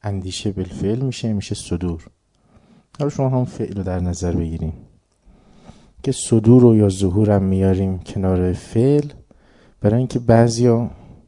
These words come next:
مثلاً شمایل رو فعل نمیدونن، اون خودش شکلش رو اینطور نکرده. حالا می‌گیم ظهور که اونم درش قرار بگیره، از فعله. همه چیز از اندیشه نشأت می‌گیره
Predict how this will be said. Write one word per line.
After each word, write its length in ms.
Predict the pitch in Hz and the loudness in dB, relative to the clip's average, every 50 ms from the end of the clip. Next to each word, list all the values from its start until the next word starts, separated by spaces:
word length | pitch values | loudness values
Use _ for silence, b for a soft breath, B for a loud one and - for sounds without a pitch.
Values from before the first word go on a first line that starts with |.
| _ b b b b b b b b b b b b b b b b b b b b b b b b _ _ | _ b b b b b b b b b b b b b b b b b b b b b b b b _ _
مثلاً 560 | 110 104 - - 110 110 113 123 127 117 104 95 B B B B B B B B | -8 -6 -4 -2 0 2 4 4 4 4 2 0 B B B B B B B B
شمایل 1000 | - - - - 110 104 107 104 104 101 101 101 101 98 101 113 123 135 139 | -8 -8 -4 0 0 2 2 2 2 2 4 2 2 2 4 4 6 6 6
رو 140 | 135 131 139 | 6 4 2
فعل 340 | 123 - - 127 123 123 127 | 2 4 4 4 4 6 6
نمیدونن، 560 | 117 101 92 87 85 87 87 87 85 87 95 95 95 - - - _ _ _ _ _ - | 6 6 4 2 0 -2 -2 -2 -2 -4 -6 -10 -14 -18 -20 -20 _ _ _ _ _ -6
اون 180 | 101 101 104 101 | -4 -2 -2 -4
خودش 640 | - - - 117 104 117 113 107 - - - - | -6 -4 -2 -2 0 0 0 -2 -4 -8 -6 -2
شکلش 420 | 107 104 - - - - 113 - | -2 -2 -2 -4 -2 -2 -2 0
رو 100 | - 107 | 0 0
اینطور 360 | 98 92 90 - - 101 98 107 | 0 0 0 -2 -2 -2 0 0
نکرده. 540 | 107 104 - - 90 85 82 80 - 80 82 - _ _ _ _ _ _ b b b b b b b b - 143 | 0 0 -2 -2 -4 -4 -4 -6 -10 -12 -14 -16 _ _ _ _ _ _ b b b b b b b b -2 0
حالا 180 | 131 123 127 | 2 4 4
می‌گیم 340 | 127 131 127 117 123 127 127 | 4 2 0 0 -2 -2 -2
ظهور 360 | 117 107 107 104 110 117 113 | -2 -2 -2 0 0 -2 -2
که 100 | - - | -2 -4
اونم 260 | 82 101 110 101 95 | -2 0 0 0 0
درش 280 | 95 82 92 92 90 - | 0 0 -2 -4 -4 -4
قرار 220 | - 82 82 82 | -6 -6 -4 -4
بگیره، 240 | 80 - - - - | -4 -6 -6 -6 -6
از 160 | 117 - - | -6 -6 -8
فعله. 380 | - - 117 95 80 80 73 - - - - _ _ _ _ _ _ _ _ _ _ _ _ _ _ _ _ _ _ _ _ _ _ _ _ _ B B B B B B B B B B B B B B B - | -6 -4 -2 -2 -2 -4 -8 -12 -14 -18 -20 _ _ _ _ _ _ _ _ _ _ _ _ _ _ _ _ _ _ _ _ _ _ _ _ _ B B B B B B B B B B B B B B B -14
همه 360 | - - 113 113 117 135 151 | -4 2 4 4 6 6 4
چیز 400 | - - - - - 156 143 139 | 2 0 -4 -2 0 0 4 6
از 160 | 135 123 110 | 6 6 6
اندیشه 440 | 110 101 101 104 98 92 92 - 107 | 6 4 4 4 2 0 0 0 0
نشأت 440 | 95 90 87 - 95 90 92 - - | 2 2 0 0 -4 -6 -6 -4 -6
می‌گیره 320 | 90 85 90 87 92 95 | -6 -6 -6 -8 -8 -10